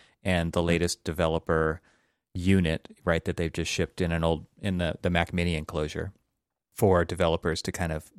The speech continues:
Speaker 1: start making this transition with their applications. So, I mean, those, and those to me really don't count, right? They, they've, they've always been developed for iPads and iPhones, and sometimes the iPad comes out with the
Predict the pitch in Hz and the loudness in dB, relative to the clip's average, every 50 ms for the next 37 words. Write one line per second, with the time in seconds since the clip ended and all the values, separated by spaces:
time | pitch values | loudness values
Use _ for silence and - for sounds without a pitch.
0 | - - - - - 98 87 - 87 87 - - 87 80 80 - - - 85 80 | -18 -12 -10 0 2 4 4 4 2 -2 -2 -2 -4 -4 -4 -6 -6 -6 -6 -4
1 | 80 90 87 - - 80 78 78 - 78 76 78 - - 85 - - 90 95 - | -2 -2 -2 -2 -2 -4 -6 -6 -4 -2 -4 -4 -4 -6 -10 -4 -2 -2 -2 -2
2 | - - - - - - _ _ _ _ _ _ _ _ _ _ _ _ - - | -4 -8 -10 -12 -16 -16 _ _ _ _ _ _ _ _ _ _ _ _ 4 8
3 | 135 117 104 98 - - - - - _ - 123 123 120 120 127 127 127 - 120 | 10 10 10 10 8 2 -6 -20 -6 _ 6 6 8 10 10 10 10 8 8 4
4 | 120 117 120 123 123 - - - 104 101 92 85 92 95 92 92 87 85 82 90 | 6 8 8 8 8 8 4 2 2 2 4 6 6 6 6 6 4 2 0 -2
5 | - - 135 127 98 90 - - 92 92 - - - - 107 104 92 107 104 95 | -2 2 4 4 4 4 4 2 2 2 2 -2 -4 2 2 2 4 6 4 4
6 | - - - - 107 104 98 107 117 123 120 104 - - 104 98 92 90 87 90 | 2 -2 -4 0 2 6 8 8 10 10 8 6 6 2 2 2 2 2 0 -2
7 | - - - _ _ _ _ _ _ _ _ - 104 90 98 95 92 98 - - | -6 -8 -14 _ _ _ _ _ _ _ _ 2 4 6 8 6 6 6 4 2
8 | - - 95 87 85 85 - - 98 101 - - 95 92 90 87 87 85 - 90 | 0 2 4 4 4 2 6 8 8 8 8 6 4 6 6 6 4 2 0 0
9 | 85 78 85 85 82 - - 85 82 82 82 82 - 87 82 - - 104 101 - | 0 0 0 0 0 0 0 -2 -2 -2 -4 -4 -6 -4 -2 0 0 0 0 0
10 | - 98 95 95 87 - - 80 90 90 - - 90 85 85 82 82 - _ - | 0 0 2 2 0 0 0 0 0 0 0 2 2 2 2 0 -2 -8 _ -6
11 | - 87 87 85 - 87 87 80 - 90 - - 90 | -4 -2 0 2 2 2 2 2 -2 -6 -8 -8 -10